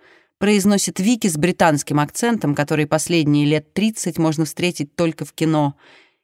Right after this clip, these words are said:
И мы все снова смеемся. Сэм возвращается с моими напитками, и я с первого глотка выпиваю половину.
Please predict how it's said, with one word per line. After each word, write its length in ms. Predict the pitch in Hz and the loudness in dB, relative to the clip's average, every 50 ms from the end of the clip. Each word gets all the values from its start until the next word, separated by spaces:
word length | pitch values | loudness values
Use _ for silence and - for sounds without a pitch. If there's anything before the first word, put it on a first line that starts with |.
| _ _ _ | _ _ _
И 120 | - 160 | 0 2
мы 100 | 175 170 | 2 2
все 320 | 151 - - - - 185 190 | 2 0 -4 -4 -2 -2 -2
снова 520 | - - - 143 143 143 147 147 135 143 | -2 -2 0 2 2 2 2 2 0 -2
смеемся. 640 | 147 - - - - - - - - - - - - - _ _ _ _ _ _ _ _ _ _ _ _ _ _ _ _ _ _ _ _ _ _ _ _ _ _ _ _ _ _ _ | -4 -6 -6 -8 -8 -8 -8 -10 -10 -10 -12 -12 -14 -16 _ _ _ _ _ _ _ _ _ _ _ _ _ _ _ _ _ _ _ _ _ _ _ _ _ _ _ _ _ _ _
Сэм 300 | - - - 185 202 180 | -12 -4 0 2 2 2
возвращается 640 | 160 156 151 156 156 151 - - 143 135 131 - - | 2 0 0 0 -2 -2 -2 -2 -4 -4 -4 -6 -8
с 60 | - | -6
моими 280 | - 151 147 147 143 147 | -4 -2 0 0 0 0
напитками, 680 | 147 151 156 151 196 190 - - 151 147 147 143 143 _ _ _ _ _ _ _ _ _ _ _ _ _ _ | 0 -2 -2 -4 -6 -8 -4 -2 -2 -2 -2 -2 -4 _ _ _ _ _ _ _ _ _ _ _ _ _ _
и 100 | - 165 | 0 2
я 120 | 170 165 | 2 2
с 120 | 156 - - | 0 -2 -4
первого 460 | - 185 180 165 156 151 151 147 147 | -2 0 0 2 2 0 0 0 -2
глотка 480 | 143 147 151 156 151 - - 180 175 165 | 0 0 0 -2 -2 -2 -2 -2 0 0
выпиваю 500 | 151 143 139 - 143 143 147 135 131 131 | -2 -2 -4 -4 -2 -2 0 -2 -2 -4
половину. 600 | - 143 143 139 139 139 135 131 - 139 135 | -4 -4 -4 -2 -4 -4 -6 -6 -8 -10 -10